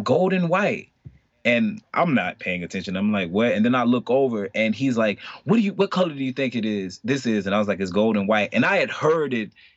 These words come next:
you know, the, the day before on social media. I saw people posting about it, but I didn't know what dress they were talking about. I was like, "This probably has something to do with Kim Kardashian.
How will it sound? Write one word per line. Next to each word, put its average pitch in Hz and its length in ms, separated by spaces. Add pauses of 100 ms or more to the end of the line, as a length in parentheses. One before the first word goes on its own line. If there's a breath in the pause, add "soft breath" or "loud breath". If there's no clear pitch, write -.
(160 soft breath)
you 151 120
know, 113 400
the, 110 120 (180)
the 120 120
day 139 220
before 135 580
on 117 140
social 123 340
media. 110 200
I 104 40
saw 127 220
people 107 280
posting 113 340
about 95 300
it, 85 100
but 98 260
I 139 120
didn't 143 160
know 127 100
what 110 140
dress 110 200
they 104 100
were 95 100
talking 107 280
about. 95 320
I 113 100
was 110 120
like, 90 180
"This 110 120
probably 104 340
has 95 160
something 107 240
to 92 60
do 98 100
with 87 100
Kim 104 180
Kardashian. 104 580